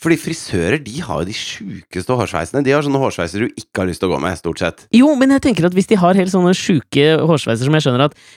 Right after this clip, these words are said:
Speaker 2: dette har krevd, eh, på en måte litt håndverk for å lage den sveisen, så tenker jeg det er bra. Men hvis de har veldig sånn dølle sveiser, da, det, det, det kjøper jeg ikke. Jeg vil ha litt, eh, ekstravagante frisører.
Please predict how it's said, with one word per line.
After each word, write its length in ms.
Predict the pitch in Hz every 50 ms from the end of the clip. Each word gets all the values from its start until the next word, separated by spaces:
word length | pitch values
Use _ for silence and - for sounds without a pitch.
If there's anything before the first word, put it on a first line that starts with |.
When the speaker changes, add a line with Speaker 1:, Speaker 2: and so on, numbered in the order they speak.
| _ _
Speaker 2:
dette 240 | - 180 160 - -
har 120 | 123 156 170
krevd, 520 | - - 180 147 139 151 160 165 151 147
eh, 240 | 165 165 165 165 165 - - _ _ _ _ _ _
på 60 | - 160
en 60 | 160
måte 240 | 151 - - - 147 147 147 147 147 147 143 143 147 147 143 143 143 147 147 147 131 107 127
litt 200 | 127 139 160 - -
håndverk 800 | 208 202 175 131 - - 135 170 226 254 - - _ - - 156
for 160 | - 175 170 185
å 40 | 202
lage 460 | 214 208 180 131 113 120 135 190 233
den 140 | 254 220 185
sveisen, 340 | 170 160 143 127 - 156 160
så 100 | 156 180
tenker 200 | 202 202 165 - 135
jeg 60 | 143
det 60 | 151
er 40 | 147
bra. 80 | 139 135
Men 100 | 143 165
hvis 80 | 180 175
de 80 | 202 190
har 120 | 190 202
veldig 120 | 202 185
sånn 140 | 190 196 190 165 151 151 151
dølle 480 | 185 190 180 160 123 101 104 101 - 190
sveiser, 460 | - 208 185 139 120 - 185 226 262 - - _ _ _ -
da, 600 | 127 143 143 147 147 147 147 147 147 143 139 139
det, 220 | 131 135 135 135 127
det, 120 | 135 139 135 139 139 135 135
det 100 | 143 143
kjøper 260 | - 151 113 - 101
jeg 60 | 101
ikke. 120 | - 139 139 127
Jeg 100 | 147 175
vil 80 | 196 160
ha 120 | 160 165 196 220
litt, 180 | 214 202 - _
eh, 140 | 196 196 196 -
ekstravagante 720 | 175 - - 180 185 202 180 151 127 113 - - - 175 180
frisører. 440 | 214 214 165 139 127 139 202 190